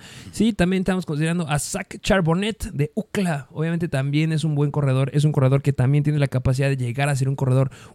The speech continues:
uno cuando llegue a la N F L. No se me hace que esté tan alto como el de Alabama, como los de los Longhorns que les acabamos de decir, pero también es un corredor que es relevante, es bueno, es explosivo, tiene potencial en el ataque, eh, aéreo, tiene mucho potencial en el ataque terrestre,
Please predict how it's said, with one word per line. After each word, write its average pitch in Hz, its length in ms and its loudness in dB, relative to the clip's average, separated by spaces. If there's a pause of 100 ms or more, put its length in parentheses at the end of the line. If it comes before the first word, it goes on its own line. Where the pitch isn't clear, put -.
uno 170 220 4
cuando 135 200 0
llegue 143 200 2
a 135 60 0
la 135 120 0
N 139 140 0
F 135 220 0
L. 147 240 0 (260)
No 160 360 2
se 175 100 0
me 165 80 -2
hace 160 120 0
que - 40 -10
esté 151 140 -6
tan 151 160 -2
alto 139 200 -2
como 123 180 -2
el 117 40 2
de 113 60 0
Alabama, 127 380 0
como 117 420 -4
los 120 120 0
de 120 80 0
los 120 120 0
Longhorns 147 320 2
que 139 80 0
les 123 120 -4
acabamos 131 240 -2
de 131 80 -2
decir, 139 360 -4
pero 120 180 -4
también 120 260 -4
es 160 60 2
un 165 80 -2
corredor 143 380 -2
que 147 320 0 (320)
es 143 120 6
relevante, 147 580 2
es 143 180 4
bueno, 147 380 4
es 139 140 0
explosivo, 143 720 -2
tiene 156 240 0
potencial 143 340 2
en 151 60 0
el 135 100 0
ataque, 139 480 0
eh, 120 360 2
aéreo, 143 440 2 (220)
tiene 123 220 0
mucho 170 260 0
potencial 139 540 0
en 135 320 2
el 120 60 2
ataque 127 260 -2
terrestre, 131 460 0